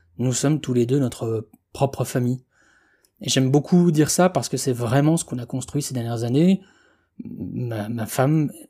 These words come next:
mon épouse, est ma famille et, et je suis, euh, sa famille et on a construit ça et, et rien que ça, c'est merveilleux. Et si jamais ça ne devait pas fonctionner et si nous devions rester deux,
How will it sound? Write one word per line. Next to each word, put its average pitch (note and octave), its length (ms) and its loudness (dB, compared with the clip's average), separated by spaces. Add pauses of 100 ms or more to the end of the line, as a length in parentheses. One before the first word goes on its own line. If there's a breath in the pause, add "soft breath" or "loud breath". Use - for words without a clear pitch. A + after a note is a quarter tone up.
(200)
mon B2+ 180 -6
épouse, C3 600 0 (340)
est D#3+ 140 6
ma C#3+ 140 2
famille C3+ 580 -2
et, A#2 440 0
et B2 40 -2
je A#2+ 160 -2
suis, C#3+ 380 -2
euh, A#2+ 100 -4
sa B2+ 160 -8
famille B2+ 440 -4
et B2+ 60 -6
on A#2 100 -4
a A#2+ 100 -4
construit B2+ 400 -6
ça C3 280 -4
et, A2+ 180 -6 (560 soft breath)
et D#3 80 4
rien D#3+ 280 4
que E3 60 -4
ça, E3+ 140 0
c'est D#3 140 -2
merveilleux. C#3 460 0 (340)
Et C3+ 80 -6
si C#3 220 -4
jamais C3+ 240 2
ça C#3 100 -4
ne B2 100 2
devait A#2+ 200 -2
pas C#3+ 180 -2
fonctionner C#3+ 640 -2 (440)
et C3 80 -4
si - 160 -6
nous B2+ 100 0
devions B2 280 0
rester A2+ 280 -4
deux, C#3+ 340 2